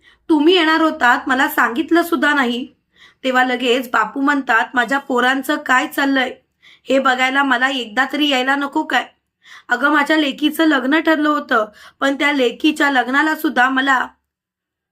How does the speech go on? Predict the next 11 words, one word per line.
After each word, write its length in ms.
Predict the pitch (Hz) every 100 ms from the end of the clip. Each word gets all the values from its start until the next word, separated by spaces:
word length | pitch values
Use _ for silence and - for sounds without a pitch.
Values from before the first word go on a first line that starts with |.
| _ _ _ _
सहभागी 560 | - 285 269 277 285 311
होता 300 | 285 254 262
आलं 220 | 254 254
नाही. 300 | 254 226 220 _ _ _ _ _ _ _ _ _ -
पण 300 | 240 226 226 - _ _ _
काय 260 | - 262 320
झालं 260 | 285 277 269
ते 80 | 311
सर्व 380 | 311 294 240 262
समजलंय 580 | 294 294 240 277 269 294
मला. 280 | 277 233 226